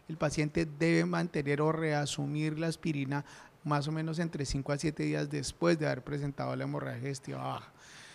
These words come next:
Pero si el paciente utiliza la aspirina como una profilaxis primaria, que es muy frecuente en nuestro medio, pacientes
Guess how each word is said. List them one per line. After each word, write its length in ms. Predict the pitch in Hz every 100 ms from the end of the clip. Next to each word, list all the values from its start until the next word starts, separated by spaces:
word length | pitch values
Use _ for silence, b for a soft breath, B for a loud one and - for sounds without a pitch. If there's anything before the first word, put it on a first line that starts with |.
| B -
Pero 160 | 170
si 100 | 160
el 80 | 170
paciente 420 | 160 156 160 151
utiliza 600 | 190 196 180 156 175 196 - - -
la 120 | 160
aspirina 640 | 165 - 175 165 156 160
como 220 | - 156 143
una 260 | 147 165
profilaxis 640 | - 180 180 151 135 - 151
primaria, 540 | 185 180 160 156 160 B B B
que 100 | -
es 120 | 156
muy 160 | 147 196
frecuente 440 | 208 196 175 170
en 60 | 180
nuestro 280 | 90 - 143
medio, 320 | 135 143 185
pacientes 600 | 156 139 135 139 147 -